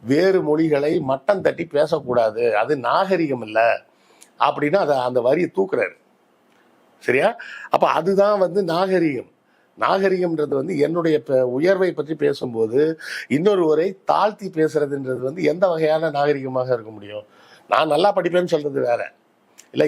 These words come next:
என் பையன் நல்லா படிப்பான்னு சொல்றது வேற. அதே நேரத்துல என் பையன் நல்லா படிப்பான், உன் பையன் மக்குன்னு சொன்னா அது எரிச்சல் வருமா வராதா? இப்போ டென்த்தோ டுவெல்த்தோ ரிசல்ட் வருதுங்க, பாத்தீங்களா என் பையன் எவ்வளவு மார்க் வாங்கியிருக்கிறான், என் பையன் பெஸ்ட் தெரியுமா, சூப்பர் தெரியுமா,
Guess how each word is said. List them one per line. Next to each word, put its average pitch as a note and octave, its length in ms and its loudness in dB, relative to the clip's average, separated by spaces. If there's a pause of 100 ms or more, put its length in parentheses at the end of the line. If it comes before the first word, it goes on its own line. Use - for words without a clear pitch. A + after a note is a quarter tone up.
என் D#3 140 0
பையன் E3+ 240 0
நல்லா D#3+ 160 2
படிப்பான்னு D3+ 400 -2
சொல்றது C3 220 -4
வேற. A#2 200 0 (680)
அதே D3+ 180 2
நேரத்துல F3 320 2 (100)
என் D3+ 220 -4
பையன் F3 240 2
நல்லா E3+ 180 2
படிப்பான், D#3+ 340 0
உன் D#3+ 160 -2
பையன் E3 260 0
மக்குன்னு E3 340 0
சொன்னா F3 180 -2 (1400)
அது C3 180 2 (560)
எரிச்சல் E3 400 0
வருமா D3+ 200 2
வராதா? C3 380 2 (680)
இப்போ - 260 0
டென்த்தோ C3+ 420 0
டுவெல்த்தோ D3 320 2
ரிசல்ட் D3+ 280 0
வருதுங்க, B2 340 0 (480)
பாத்தீங்களா D3 300 2 (100)
என் C3+ 100 -2
பையன் D#3 220 4
எவ்வளவு D3+ 220 2
மார்க் D#3 220 0
வாங்கியிருக்கிறான், B2 480 -2 (280)
என் A#2+ 160 0
பையன் D3 220 0
பெஸ்ட் D3+ 280 0
தெரியுமா, C3 300 0
சூப்பர் D#3 440 -2
தெரியுமா, C3 240 0